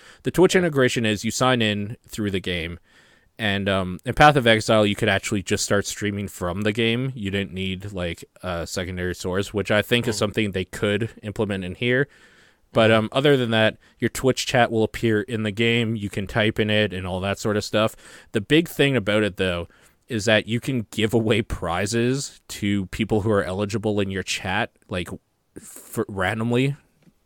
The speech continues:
Speaker 1: And, um, that is a great way to build up, first of all, goodwill for your whole fan base,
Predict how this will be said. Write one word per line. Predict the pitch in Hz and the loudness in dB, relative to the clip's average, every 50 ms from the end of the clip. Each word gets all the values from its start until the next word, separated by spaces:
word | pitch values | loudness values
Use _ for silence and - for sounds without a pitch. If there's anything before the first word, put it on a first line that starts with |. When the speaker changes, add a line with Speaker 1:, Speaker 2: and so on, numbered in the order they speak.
| _ _ _ | _ _ _
Speaker 1:
And, | 123 117 107 101 98 90 | -4 -2 -2 -2 -2 -2
um, | 90 92 92 87 87 82 82 82 - - - - _ _ _ _ _ _ _ _ _ _ _ _ _ _ - | -2 -2 -2 -2 -4 -6 -10 -14 -18 -20 -20 -20 _ _ _ _ _ _ _ _ _ _ _ _ _ _ 0
that | 113 120 135 143 | 4 6 6 6
is | 135 113 117 | 4 4 2
a | |
great | 92 - - 104 95 98 104 107 82 | -2 -2 -4 -4 0 2 2 2 2
way | 104 107 104 107 101 98 98 98 - - | 4 4 4 4 4 4 0 -2 -6 -6
to | - - 101 | -4 -4 -4
build | 92 - 98 101 101 98 | -2 0 0 2 2 4
up, | 107 104 104 - - - - - _ - 131 131 | 4 4 4 2 0 -6 -18 -20 _ -16 -12 -2
first | - 131 127 - - | 2 2 2 2 4
of | 113 | 4
all, | 110 107 101 | 4 4 4
goodwill | - - 107 98 95 98 95 95 95 98 101 - - | 2 2 0 0 0 0 0 0 0 -2 -2 -4 -8
for | _ - - 110 | _ -4 0 0
your | 98 92 92 92 | 2 2 0 0
whole | 107 113 117 113 | 2 2 2 2
fan | - - 95 92 95 98 | 2 0 -2 -2 -2 -4
base, | 98 95 95 95 98 - | -4 -2 -2 -4 -4 -6